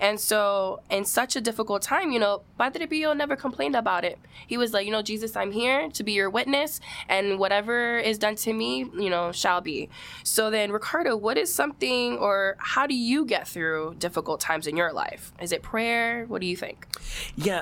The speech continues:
Speaker 2: you know, the big thing about that is that for me, my relationship with God,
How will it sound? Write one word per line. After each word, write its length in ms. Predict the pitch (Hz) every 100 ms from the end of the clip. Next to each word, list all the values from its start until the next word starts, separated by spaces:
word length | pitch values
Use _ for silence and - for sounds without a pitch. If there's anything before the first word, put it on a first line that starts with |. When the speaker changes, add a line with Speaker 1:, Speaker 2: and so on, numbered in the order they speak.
| -
Speaker 2:
you 140 | 160
know, 260 | 175 185 190 - - - - -
the 80 | 151
big 240 | 143 185 -
thing 240 | 170 160
about 280 | 139 135 -
that 120 | 120
is 180 | 120 -
that 200 | 120 -
for 180 | - 131
me, 380 | 127 143 143 - - - - -
my 160 | 143 170
relationship 600 | 175 156 143 151 147 139
with 160 | 135
God, 360 | 117 127 131